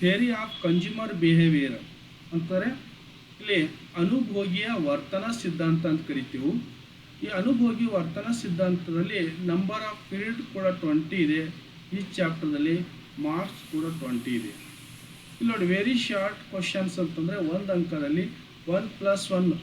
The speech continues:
ಇಲ್ಲಿ ಏನಾಗ್ತದೆ ಅಂತಂದ್ರೆ ಇಲ್ಲಿ ಟೂ ಅಂತಕ್ಕಂಥದ್ದು. ಅದೇ ರೀತಿ ಎಲ್ ಎ ಕ್ಯೂ ಅಂತಂದ್ರೆ ಲಾಂಗ್ ಎಸ್ಸೆ ಟೈಪ್ ಕ್ವಶನ್ ಒಂದು ಮಾರ್ಕ್ಸು,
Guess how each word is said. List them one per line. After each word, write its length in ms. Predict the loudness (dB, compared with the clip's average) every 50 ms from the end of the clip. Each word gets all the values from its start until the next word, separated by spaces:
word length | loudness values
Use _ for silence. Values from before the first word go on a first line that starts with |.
| -8 -14 -14 -4 0
ಇಲ್ಲಿ 180 | 2 2 4 4
ಏನಾಗ್ತದೆ 440 | 4 4 2 0 -2 -4 -4 -2
ಅಂತಂದ್ರೆ 680 | -2 -2 -2 -4 -4 -4 -4 -4 -6 -8 -10 -12 -8 -6
ಇಲ್ಲಿ 220 | -4 -4 -4 -4 -6 -10 -12 -18 -20 -20 -20 -20 -20 -20 -20 -18 -18 -20 -20 -20 -20 -20 -20 -20 -20 -20 -18 -18 -16 -16 -10 -6
ಟೂ 280 | -4 -2 -2 0 0 2
ಅಂತಕ್ಕಂಥದ್ದು. 720 | 0 0 0 -2 -4 -2 -2 -2 -2 -2 -2 -2 -2 -2 -4 -6 -10 -12 -16 -18 -12 -6
ಅದೇ 180 | -2 -2 -2 0 0
ರೀತಿ 320 | -2 -2 -2 -2 0 4 4 4 4 4 2 -2 -6 -8 -12 -16 -18 -18 -20 -20 -20 -20 -18 -18 -18 -18 -18 -18 -18 -20 -20 -20 -18 -6 -2 0
ಎಲ್ 260 | 2 2 2 0 -2
ಎ 140 | -2 -4 -4
ಕ್ಯೂ 280 | -4 -6 -8 -4 -2 0
ಅಂತಂದ್ರೆ 500 | 0 0 0 -2 -4 -4 -6 -6 -4 -2
ಲಾಂಗ್ 300 | -2 0 0 -2 -2 -2
ಎಸ್ಸೆ 280 | -4 -4 -2 -4 -4
ಟೈಪ್ 340 | -4 -2 -2 -2 -2 -2 -2
ಕ್ವಶನ್ 420 | -2 -4 -2 0 0 0 2 2 2
ಒಂದು 180 | 2 2 2
ಮಾರ್ಕ್ಸು, 460 | 2 0 0 0 -2 -4 -8 -10 -12